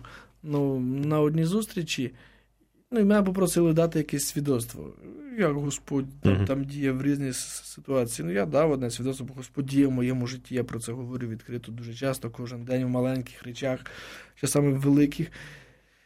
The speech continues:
Speaker 1: Я дав свідоцтво, та й, ну, і пізніше почали, почалося так, такого типу речі, що «О, він хвалиться, ля-ля-ля», і всяке такое. І, і пізніше там приходять люди і кажуть, що,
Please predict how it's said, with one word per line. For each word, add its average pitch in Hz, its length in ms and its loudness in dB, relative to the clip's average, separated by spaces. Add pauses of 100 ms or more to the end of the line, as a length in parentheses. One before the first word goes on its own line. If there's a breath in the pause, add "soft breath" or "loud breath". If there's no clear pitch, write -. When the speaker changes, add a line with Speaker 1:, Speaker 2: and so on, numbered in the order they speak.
(440 loud breath)
Speaker 1:
Я 185 80 6
дав 196 180 6
свідоцтво, 170 540 4
та 233 120 0
й, 302 80 4
ну, 269 120 6
і 254 60 6
пізніше 208 560 4
почали, 180 640 6
почалося 165 560 2
так, 147 180 -2
такого 143 340 0
типу 139 320 -2
речі, 135 260 -2
що 143 120 -2
«О, 196 600 2
він 151 140 -2
хвалиться, 160 1000 0
ля-ля-ля», 151 840 -2
і 160 80 -4
всяке 160 340 -4
такое. 165 580 0 (360 loud breath)
І, 156 320 4 (280)
і 147 180 6
пізніше 156 560 2
там 147 240 0
приходять 156 420 0
люди 156 240 2
і 147 40 -4
кажуть, 147 340 -2
що, 147 160 -2